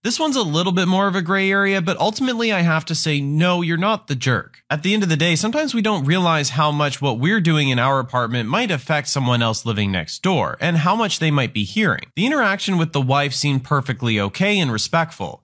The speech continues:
The husband, however, seemed perhaps a little irritated from lack of sleep and could have gone about this a much better way. But like the lady said, at the end of the day, she was doing everything she could to try and accommodate her neighbors, and I feel that's what's important, is that she was putting in the effort to try and be courteous to them.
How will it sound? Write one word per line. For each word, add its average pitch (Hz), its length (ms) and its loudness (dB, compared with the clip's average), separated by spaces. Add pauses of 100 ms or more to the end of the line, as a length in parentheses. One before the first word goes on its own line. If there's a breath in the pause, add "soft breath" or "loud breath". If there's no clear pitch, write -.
The 139 120 4
husband, 240 380 2
however, 226 380 2
seemed 277 540 0
perhaps 185 420 0
a 151 60 0
little 143 280 0
irritated 131 540 0
from 113 180 -2
lack 110 280 0
of 95 100 -8
sleep 131 420 -2
and 127 220 -2
could 226 160 -2
have 226 100 -2
gone 160 200 2
about 131 280 0
this 120 200 -2
a 117 40 0
much 104 280 -2
better 92 240 -2
way. 90 400 -4 (160)
But 135 140 0
like 170 220 -2
the 165 80 -2
lady 165 260 2
said, 170 320 0
at 135 100 -4
the 151 140 2
end 196 100 2
of 175 60 0
the 156 100 2
day, 143 220 2
she 160 180 0
was 165 160 2
doing 262 300 2
everything 220 340 0
she 156 240 -2
could 185 380 0
to 170 160 -2
try 180 320 0
and 185 100 0
accommodate 151 560 0
her 120 160 0
neighbors, 135 480 0
and 135 140 -2
I 151 100 2
feel 247 300 -2
that's 160 340 0
what's 135 200 -2
important, 101 560 -2 (140)
is 143 120 0
that 170 100 2
she 202 100 2
was 202 140 2
putting 285 240 -2
in 262 100 0
the 196 160 -2
effort 175 340 -2
to 160 100 0
try 190 340 0
and 196 140 0
be 135 80 -2
courteous 147 420 0
to 98 120 -2
them. 80 200 -6